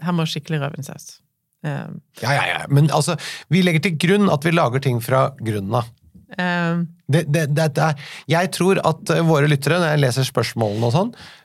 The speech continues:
Speaker 2: det er folk som er villige til å legge litt ekstra kjærlighet i, eh, i matlagingen. Vi, selvfølgelig, alle kan, eh, sl-, sluntre litt unna innimellom, men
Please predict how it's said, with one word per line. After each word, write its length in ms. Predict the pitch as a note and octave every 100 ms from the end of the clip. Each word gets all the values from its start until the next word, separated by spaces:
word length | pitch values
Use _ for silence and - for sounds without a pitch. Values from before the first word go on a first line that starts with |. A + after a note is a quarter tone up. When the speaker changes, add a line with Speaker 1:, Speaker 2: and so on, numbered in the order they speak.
| -
Speaker 2:
det 180 | B2+ D3
er 80 | C#3+
folk 300 | C#3 B2+ A2+
som 320 | - C3+ C3+ - -
er 120 | C#3 C3+
villige 320 | C#3 A2+ A2
til 160 | A#2+
å 160 | B2 B2+ C3
legge 340 | - B2 A#2 B2
litt 220 | B2+ C#3
ekstra 300 | A2 - A#2
kjærlighet 540 | A2+ G#2 G2 G2+ - -
i, 180 | A2 G#2 G#2
eh, 340 | G#2+ G#2 G#2 G2 - - - - _ -
i 120 | B2
matlagingen. 480 | A2+ G#2 G#2 G2 G#2 - _ -
Vi, 180 | - A2 A#2 - - -
selvfølgelig, 560 | - C#3+ A2+ G2+ B2 -
alle 220 | A2 A2
kan, 220 | A#2 A#2 A#2
eh, 640 | A#2 A#2 A2+ A#2 A2+ A2+ A2
sl-, 240 | - -
sluntre 400 | - D3 A2+ A#2
litt 140 | A2+ A2+
unna 220 | G#2+ G#2+
innimellom, 400 | G#2 G2+ B2 B2+
men 240 | A#2+ B2